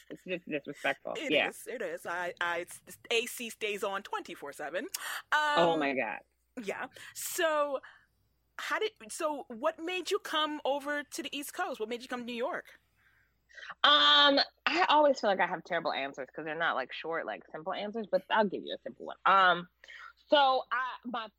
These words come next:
Speaker 1: my lovely partner, um, we met in Los Angeles, um, doing food trucks because she's, like, an amazing chef here in New York, and then she moved to L A for a little bit to start this food truck with a bunch of friends 'cause she only does, like, fine dining stuff,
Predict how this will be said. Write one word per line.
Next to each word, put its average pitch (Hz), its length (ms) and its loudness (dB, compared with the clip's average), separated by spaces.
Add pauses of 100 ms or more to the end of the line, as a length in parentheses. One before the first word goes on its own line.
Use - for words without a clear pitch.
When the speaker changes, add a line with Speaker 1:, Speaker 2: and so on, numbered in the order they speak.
(120)
Speaker 1:
my 190 280 -10
lovely 240 400 -8
partner, 160 460 -10 (220)
um, 202 720 0 (760)
we 208 260 -4
met 254 220 2
in 202 60 -4
Los 190 280 0
Angeles, 160 520 -2 (340)
um, 156 280 -2
doing 151 220 -6
food 151 200 -6
trucks 120 320 -4
because 143 280 0
she's, 170 160 2
like, 156 140 6
an 151 100 4
amazing 147 420 4
chef - 340 2
here 143 160 2
in 135 80 -2
New 127 100 -2
York, 127 400 6
and 139 140 0
then 127 140 0
she 135 140 -2
moved 131 260 0
to - 120 2
L 127 140 6
A 123 100 4
for 131 140 0
a 127 60 2
little 127 180 0
bit 104 180 -2
to - 80 -16 (140)
start 139 280 2
this 135 160 -2 (540)
food 262 200 8
truck 240 280 2
with 190 120 -6
a 180 40 -6
bunch 185 220 -4
of 175 120 -14
friends 208 340 -6
'cause 165 140 -8
she 185 180 -6
only 156 200 -2
does, 147 200 -4
like, 139 140 -6
fine 147 200 -4
dining 143 320 -2
stuff, 127 200 -6